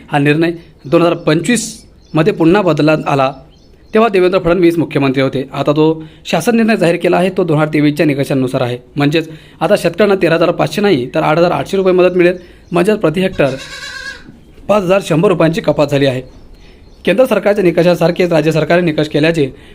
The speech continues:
उत्तर चंद्रशेखर बावनकुळे यांनी दिलं होतं. हा निर्णय शेतकऱ्यांच्या आर्थिक जीवनावर आधारित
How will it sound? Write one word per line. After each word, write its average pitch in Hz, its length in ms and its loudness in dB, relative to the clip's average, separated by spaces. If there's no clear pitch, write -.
उत्तर 165 320 2
चंद्रशेखर 220 460 2
बावनकुळे 180 420 2
यांनी 156 220 2
दिलं 151 180 4
होतं. 165 200 0
हा 139 80 -6
निर्णय 147 280 0
शेतकऱ्यांच्या 156 500 -2
आर्थिक 175 220 -4
जीवनावर 147 340 2
आधारित 135 280 -2